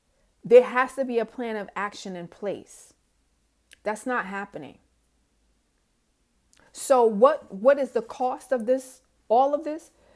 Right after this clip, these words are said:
Well, not only is the money ridiculous in terms of every time we leave, lose a teacher,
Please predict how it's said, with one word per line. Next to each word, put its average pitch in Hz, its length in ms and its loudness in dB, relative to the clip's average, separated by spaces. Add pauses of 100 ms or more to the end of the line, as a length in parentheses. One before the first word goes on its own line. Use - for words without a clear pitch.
(600)
Well, 247 180 8
not 277 380 -2
only 262 360 -6
is 196 140 -8
the 175 120 -8
money 220 680 -8 (520)
ridiculous 220 1160 -6
in 190 140 -10
terms 202 340 -10
of 175 240 -6 (340)
every 208 240 -4
time 233 260 -8
we 233 100 -4
leave, 226 360 -10
lose 226 280 -8
a 226 60 -6
teacher, 220 580 -12